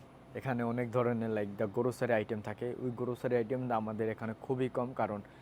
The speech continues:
আমাদের আশেপাশে অনেক সুপারমার্কেট। এখানে ড্রিঙ্কস, এখানে অনেকটা গ্রোসারি, মানে, এগুলো ডেট ফেল ছিল, এগুলো ফালাই দিছি।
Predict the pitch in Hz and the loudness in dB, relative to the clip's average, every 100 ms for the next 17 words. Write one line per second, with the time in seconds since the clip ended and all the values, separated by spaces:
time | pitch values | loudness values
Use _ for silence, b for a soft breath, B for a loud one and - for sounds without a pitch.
0 | B B 107 113 110 113 107 127 113 127 | B B -4 -2 2 2 2 0 -2 0
1 | 123 131 - 110 113 104 104 120 120 B | -2 -2 -4 0 0 0 -2 -2 -4 B
2 | B B - 113 113 110 113 131 127 117 | B B -6 -2 -2 0 0 -2 -2 -2
3 | 127 123 123 127 127 110 117 113 131 123 | 0 0 2 2 2 2 0 0 2 4
4 | 120 113 113 113 113 123 117 123 117 131 | 2 0 0 0 0 0 2 0 0 2
5 | 117 139 127 117 113 - 117 120 117 147 | 0 2 2 2 0 2 2 2 0 -4